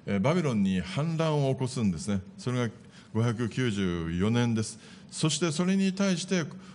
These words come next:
今度はいよいよネブカデネザルが、あ、大軍勢を連れてエルサレムを包囲することになります。紀元前五百八十七年です。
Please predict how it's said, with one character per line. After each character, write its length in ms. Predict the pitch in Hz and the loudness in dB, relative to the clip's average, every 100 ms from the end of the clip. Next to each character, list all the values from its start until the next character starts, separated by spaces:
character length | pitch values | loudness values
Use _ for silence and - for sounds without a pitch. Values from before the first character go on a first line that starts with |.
| - | -4
今 200 | 156 151 | 0 2
度 100 | 131 | 4
は 60 | 117 | 4
い 100 | 147 | 4
よ 140 | 190 | 4
い 80 | 156 | 4
よ 320 | 160 127 80 - - | 4 2 0 -6 -4
ネ 140 | 117 123 | 0 0
ブ 80 | |
カ 140 | 123 127 | 2 0
デ 80 | 123 | 2
ネ 100 | 127 | 0
ザ 140 | 120 | 0
ル 100 | 104 | 2
が、 260 | 113 127 - - - - - - | 4 2 2 -8 -20 -20 -12 -4
あ、 400 | 101 101 95 92 90 | 0 0 0 0 0
大 180 | 127 147 | 2 2
軍 240 | 156 165 | 0 -2
勢 120 | 127 120 | 0 0
を 160 | 113 98 | 0 0
連 100 | 113 | -2
れ 0 | |
て 320 | 101 151 131 - | 0 2 2 0
エ 40 | 120 | -2
ル 60 | |
サ 160 | 117 127 | 0 0
レ 120 | 120 | 2
ム 240 | 104 127 113 | 2 2 0
を 20 | |
包 320 | - 143 143 | 0 2 4
囲 100 | 110 | 2
す 140 | - | 0
る 80 | 101 | -2
こ 120 | 98 | -2
と 120 | 98 95 | 0 0
に 100 | 87 | 0
な 80 | |
り 80 | 85 | -2
ま 80 | 82 | -4
す。 220 | - - - - - | -6 -12 -16 -20 -4
紀 80 | 123 | -2
元 120 | 110 | 0
前 100 | 101 | 0
五 140 | 104 | 0
百 200 | 117 110 | -2 -2
八 260 | 104 117 131 | -4 -4 -4
十 120 | 131 | 0
七 340 | 104 123 170 156 | 2 4 4 2
年 200 | 107 80 | 0 -2
で 80 | |
す。 200 | 73 - | -6 -10